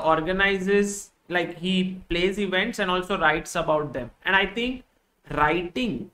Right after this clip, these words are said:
about something or doing some videos is a very quick way to publicize a sport or publicize anything that you are doing. So I am very, uh, glad that he's taking these steps. We on our end have always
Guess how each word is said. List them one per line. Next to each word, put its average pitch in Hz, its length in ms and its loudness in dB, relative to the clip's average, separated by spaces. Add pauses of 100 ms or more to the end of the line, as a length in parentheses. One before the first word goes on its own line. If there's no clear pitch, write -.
about 156 360 0
something 160 680 -6
or 151 460 0
doing 180 320 2
some 170 340 -2
videos 165 720 2 (320)
is 190 160 -4
a 226 100 4
very 247 680 0
quick 233 280 -6
way 208 460 2
to 240 80 -2
publicize 190 1000 0 (500)
a 175 80 -4
sport - 520 -6 (300)
or 160 160 4 (140)
publicize 190 480 -2
anything 220 420 -2
that 165 200 -2
you 143 120 -2
are 131 80 0
doing. 123 320 -6 (380)
So 175 140 -4
I 165 200 6
am 190 180 0
very, 196 720 -2
uh, 147 300 -4 (140)
glad 180 320 4
that 196 140 4
he's 185 180 0
taking 175 320 -2
these 190 180 0
steps. 185 400 -4
We 180 220 0
on 196 200 2 (120)
our 185 100 6
end 190 400 0 (240)
have 180 80 2
always 180 680 4